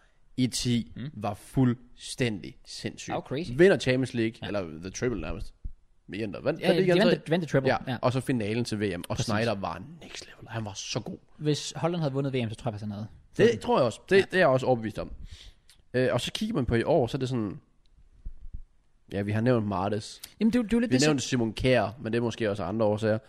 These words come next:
Speaker 2: altså, så kigger du
Speaker 1: Og
Speaker 2: lidt
Speaker 1: så
Speaker 2: på det,
Speaker 1: ellers
Speaker 2: og
Speaker 1: så er det
Speaker 2: sådan
Speaker 1: bare
Speaker 2: lidt
Speaker 1: Moreno, øh, og så er det
Speaker 2: Du har,
Speaker 1: sådan
Speaker 2: så har du spillere som... Øh, altså, altså, altså, det er ikke for at tage noget fra dem, men så har du spillere som Mount, du har spillere som Jorginho og Foden,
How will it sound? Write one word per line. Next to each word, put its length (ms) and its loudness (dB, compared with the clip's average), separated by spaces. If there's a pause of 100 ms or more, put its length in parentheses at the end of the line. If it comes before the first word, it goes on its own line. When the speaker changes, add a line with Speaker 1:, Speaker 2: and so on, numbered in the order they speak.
Speaker 2:
altså, 180 -6 (380)
så 180 -10
kigger 240 -2
du 40 2
Speaker 1:
Og 60 4
Speaker 2:
lidt 80 2
Speaker 1:
så 60 2
Speaker 2:
på 60 6
det, 40 6
Speaker 1:
ellers 200 2
Speaker 2:
og 100 2
Speaker 1:
så 80 0
er 40 2
det 100 0
Speaker 2:
sådan 220 2
Speaker 1:
bare 0 -
Speaker 2:
lidt 340 4
Speaker 1:
Moreno, 180 6 (920)
øh, 540 2 (300)
og 80 -12
så 100 -6
er 40 -4
det 80 -4
Speaker 2:
Du 60 -2
har, 80 0
Speaker 1:
sådan 240 -4
Speaker 2:
så 200 -10
har 60 -4
du 60 -6
spillere 260 -2
som... 140 -4
Øh, 100 -4
altså, 320 -6 (140)
altså, 220 -14
altså, 260 -8
det 220 -8
er 40 0
ikke 100 -2
for 80 -4
at 40 -4
tage 80 -2
noget 120 -4
fra 80 -4
dem, 60 -2
men 80 -2
så 100 -4
har 100 -2
du 60 2
spillere 180 -4
som 120 -8
Mount, 380 -6 (420)
du 60 -6
har 40 -6
spillere 240 -4
som 300 -6 (160)
Jorginho 500 -6
og 80 -10
Foden, 460 0